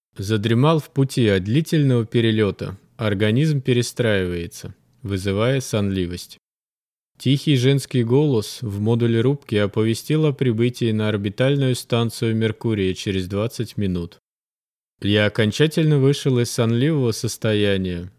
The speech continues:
Сенсоры опять уловили это, и музыка сменилась на ритмичную и электронную. Встроенный в стену блок питания предложил мне стакан апельсинового сока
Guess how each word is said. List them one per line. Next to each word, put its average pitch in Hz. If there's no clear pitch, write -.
Сенсоры 139
опять 151
уловили 107
это, 98
и 95
музыка 131
сменилась 101
на 104
ритмичную 101
и 123
электронную. 98
Встроенный 151
в 131
стену 151
блок 139
питания 135
предложил 107
мне 120
стакан 107
апельсинового 101
сока 95